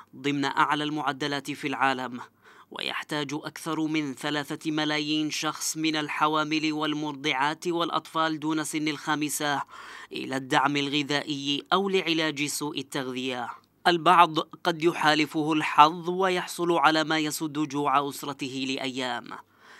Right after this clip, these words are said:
لكن القضاء على هذه المخاوف الدائمة متوقف على قطع دابر شر الميليشيات التي تنفخ في نار الحرب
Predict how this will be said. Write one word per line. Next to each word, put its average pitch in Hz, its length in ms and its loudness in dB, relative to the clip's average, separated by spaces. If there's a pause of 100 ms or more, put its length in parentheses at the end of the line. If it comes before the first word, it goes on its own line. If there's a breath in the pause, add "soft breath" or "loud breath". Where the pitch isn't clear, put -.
(180 loud breath)
لكن - 540 -2
القضاء 147 480 0
على 139 320 4
هذه 139 420 -2
المخاوف 139 680 -4
الدائمة 135 800 -6 (420 loud breath)
متوقف 175 720 -2
على 147 480 0
قطع 139 400 -6
دابر 143 500 -4
شر 147 360 -2
الميليشيات 156 880 -2
التي 143 360 -4
تنفخ 147 480 -4
في 143 240 -2
نار 135 240 0
الحرب 135 540 -4